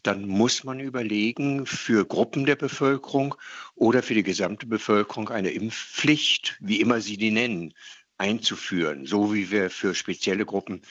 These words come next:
eine Masernschutzpflicht seit, äh, vorigem Jahr haben oder wie wir vor Beginnen, vor hundert Jahren, eine Pockenschutzimpfpflicht hatten.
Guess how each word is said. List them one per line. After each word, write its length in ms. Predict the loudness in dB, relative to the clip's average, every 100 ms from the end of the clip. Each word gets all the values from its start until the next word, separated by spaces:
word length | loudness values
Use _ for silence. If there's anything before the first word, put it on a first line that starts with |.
| -20 -20 _
eine 160 | -6 -2
Masernschutzpflicht 1040 | 0 0 -2 -4 -4 -4 -6 -4 -4 -2
seit, 400 | 0 0 0 -2
äh, 260 | 0 0 -2 -6
vorigem 480 | -10 -2 -2 -2 -2
Jahr 340 | 0 0 0 0
haben 360 | 0 0 -6 -16 -18 -18 -8
oder 400 | -2 0 0 0
wie 200 | -2 0
wir 380 | 0 0 -2 -6 -12 -16 -16
vor 540 | -16 -10 -4 -2 -2 -4
Beginnen, 480 | -8 -2 0 -2
vor 180 | -2 -4
hundert 300 | -2 -2 -2
Jahren, 420 | 0 0 0 -4 -10 -14 -16 -16 -12
eine 240 | -6 -4 -2
Pockenschutzimpfpflicht 2000 | -4 -4 -2 -2 -2 -2 -2 -4 -8 _ _ _ _ -4 -4 -8 -10 -4 -2 -2 -4
hatten. 320 | -6 -10